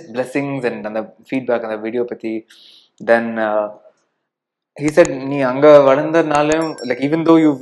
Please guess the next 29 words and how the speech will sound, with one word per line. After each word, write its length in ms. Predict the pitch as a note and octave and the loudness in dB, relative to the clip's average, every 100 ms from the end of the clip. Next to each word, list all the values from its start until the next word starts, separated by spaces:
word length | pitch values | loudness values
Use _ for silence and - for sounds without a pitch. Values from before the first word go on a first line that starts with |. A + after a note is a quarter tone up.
| C3 | -2
you're 140 | B2+ B2+ | -2 0
grown, 180 | C3+ C3+ | 0 0
you've 160 | B2+ B2 | -2 0
grown 140 | C3+ C#3+ | 0 0
up 80 | C#3 | -6
in 40 | - | -6
Toronto, 260 | A#2+ C#3 E3 D#3 _ C3 B2+ | -8 -6 -10 -16 _ -8 -6
your 100 | B2+ | 0
parents 280 | C3+ D#3 D#3 | 2 2 -2
have 100 | C3+ - | -10 -6
brought 200 | B2 B2 | -6 -4
you 80 | B2+ | -8
up 100 | A#2+ | -6
with 100 | B2+ - | -10 -8
good 120 | C3+ B2 | -6 -2
values. 240 | A#2 A#2+ A#2 | -2 -2 -4
I 20 | A#2 | -8
can 80 | A#2 | -8
see 80 | C3+ B2+ | -6 -6
that 100 | B2+ | -8
from 80 | A#2 | -14
the 60 | A#2 | -10
video." 160 | A#2 B2 | -6 -6
இந்த 100 | D3 D#3 | -6 -6
மாதிரி 160 | E3 D#3 | -8 -10
ரொம்ப 140 | E3 G3 | -8 -6
அழகான 340 | D3 D3+ D3 A#2 _ _ _ A#2 | -4 -4 -4 -6 _ _ _ -4
வார்த்தைகள், 380 | A#2 B2+ B2 A2+ - | -4 -2 -2 -4 -8
uh, 80 | A#2+ | -14